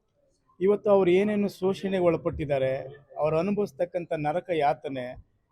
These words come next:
ಅವ್ರು ಮಾಡ್ತಕ್ಕಂಥ ಜೀವನದ ಪದ್ಧತಿ ಇದೆಯಲ್ಲ, ಇದು ಯಾರಾದ್ರೂ ಆಗ್ಲಿ ಸಹಿಸ್ಕೊಳ್ತಕ್ಕಂಥ ಸಮಾಜ ಅಲ್ಲ.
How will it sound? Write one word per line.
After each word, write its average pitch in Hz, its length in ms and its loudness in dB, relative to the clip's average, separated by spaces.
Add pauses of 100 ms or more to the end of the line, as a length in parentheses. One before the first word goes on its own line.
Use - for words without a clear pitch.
(100)
ಅವ್ರು 156 200 2
ಮಾಡ್ತಕ್ಕಂಥ 185 680 -2 (300)
ಜೀವನದ 190 440 -2
ಪದ್ಧತಿ 156 460 -4
ಇದೆಯಲ್ಲ, 139 340 -4 (600)
ಇದು 156 120 -2
ಯಾರಾದ್ರೂ 196 600 4
ಆಗ್ಲಿ 156 460 6 (180)
ಸಹಿಸ್ಕೊಳ್ತಕ್ಕಂಥ 175 840 -6
ಸಮಾಜ 135 400 -8
ಅಲ್ಲ. 117 200 -10